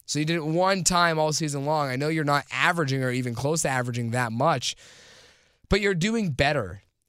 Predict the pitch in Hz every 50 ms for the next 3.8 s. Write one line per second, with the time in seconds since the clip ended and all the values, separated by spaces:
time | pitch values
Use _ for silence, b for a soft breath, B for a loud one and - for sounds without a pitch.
0 | _ - 147 160 156 151 151 151 147 151 - _ _ _ _ _ _ _ _ _
1 | _ _ _ _ _ _ _ _ _ _ _ _ 147 160 175 165 196 190 190 196
2 | 190 170 - 202 190 175 170 170 165 170 175 175 180 180 175 165 156 170 170 170
3 | 160 147 139 147 165 185 190 - - 160 143 127 - 143 139 135